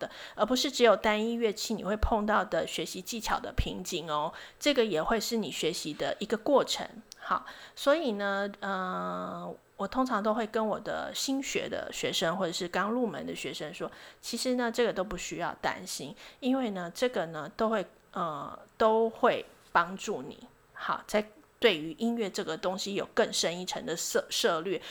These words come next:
你也知道说那个情境或是那个音符这样子在表示的时候呢，哦，原来它是在表示什么心情哈。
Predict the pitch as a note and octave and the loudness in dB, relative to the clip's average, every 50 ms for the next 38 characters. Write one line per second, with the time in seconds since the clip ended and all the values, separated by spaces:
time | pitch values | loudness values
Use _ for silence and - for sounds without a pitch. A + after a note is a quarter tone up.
0 | - - - - A#3 B3 A#3+ F3+ B3+ - G3 G#3+ F#3 E3 - - F#3+ F3+ G3+ G#3+ | -12 -12 -6 -2 0 0 0 0 0 -4 -2 0 0 0 0 0 -2 -2 -2 -4
1 | A3 D#3 D#3 - - - - A3+ F3+ F3+ - G#3+ - G3 - A3 G#3 - G#3+ G#3+ | -4 -6 -6 -4 -4 -4 -4 -4 -8 -8 -8 -8 -8 -6 -4 -4 -2 -2 -4 -4
2 | - - - - - C#4+ C#4+ C#4+ C4 - C#4+ D4+ D4 - - F3 F3+ - G#3+ G#3+ | -6 -14 -18 -10 -4 -2 2 2 2 0 0 -4 -4 -6 -8 -10 -6 -4 -2 -2
3 | G#3+ G3+ F#3 E3+ - G3 F3 - - - - - - - - B3 A3 F#3+ D#3 - | -2 -4 -6 -8 -4 -4 -4 -2 0 -2 -2 0 -2 -2 -2 -2 -2 -4 -4 -4
4 | - F3+ D#3+ - G#3+ G3+ F#3 F#3 F3 E3 - G#3+ G#3 G3 F#3 E3+ E3+ D#3+ F3 - | -2 -4 -2 -2 -2 -2 -2 -2 -4 -4 -2 -2 -2 0 -2 -4 -4 -4 -4 -4
5 | - G#3 F#3+ - G#3+ G3+ F#3 E3+ D#3+ - - - - - - F3+ - - - - | -6 -6 -8 -8 -8 -4 -4 -4 -4 -4 -8 -6 -6 -6 -4 -2 -4 -4 -6 -8
6 | - - - G3 G#3 G3+ - - - - - - G#3+ G#3 - - - - - | -8 -4 -4 -2 -2 -2 -4 -4 -6 -6 -6 -8 -8 -4 2 2 2 2 2